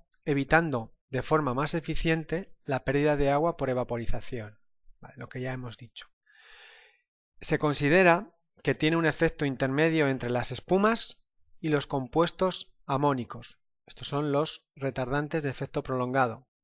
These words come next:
Y las espumas es el aditivo espumógeno que ya hemos visto, se forma con el aditivo espumógeno que ya hemos visto anteriormente. Y se dice que tiene un efecto intermedio, por eso a veces se denomina retarda-, retardante de efecto intermedio.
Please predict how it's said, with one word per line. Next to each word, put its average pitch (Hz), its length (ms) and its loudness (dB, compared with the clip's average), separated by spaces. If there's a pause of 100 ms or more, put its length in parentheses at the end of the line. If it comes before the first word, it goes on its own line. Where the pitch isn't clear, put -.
(140)
Y 147 80 -8
las 123 240 -6
espumas 147 640 -6 (420)
es 147 280 -6
el 135 180 -6
aditivo 123 480 -2
espumógeno 147 600 -4
que 131 80 -6
ya 123 60 -4
hemos 123 200 -6
visto, 143 400 -6 (480)
se - 160 -10
forma 139 300 -2
con 147 100 -4
el 131 60 -4
aditivo 143 320 -2
espumógeno 151 500 0
que 143 80 -2
ya 127 80 0
hemos 131 220 -2
visto 131 240 -6
anteriormente. 113 640 -8 (480)
Y 147 140 -2
se 135 100 -4
dice 127 180 2
que 135 80 2
tiene 143 120 -2
un 143 40 -2
efecto 143 300 -4
intermedio, 131 680 -4
por 123 160 -2
eso 123 220 -6
a - 20 -2
veces 156 460 0
se - 140 -6
denomina 135 560 -4 (340)
retarda-, 135 580 -2
retardante 131 640 -2
de 151 60 0
efecto 131 340 -6
intermedio. 117 560 -8